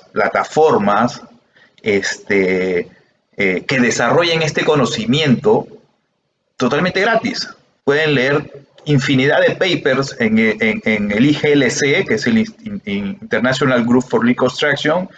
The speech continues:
Pueden entrar a la página del L S I, eh, de Estados Unidos y, este, y, y, y bajar infinidad de información a la página del L S I Perú,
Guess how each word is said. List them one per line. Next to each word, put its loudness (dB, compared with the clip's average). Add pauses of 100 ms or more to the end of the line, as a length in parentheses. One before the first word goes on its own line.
(280)
Pueden 2
entrar 2
a 4
la 2
página 0
del 2
L 4
S -2
I, 2 (300)
eh, -4
de -2
Estados 0
Unidos 4 (340)
y, 0
este, 2
y, -8
y, 2
y 6
bajar 0 (500)
infinidad 2
de 2
información 4
a 0
la 0
página 0
del 2
L 2
S -2
I 2
Perú, 2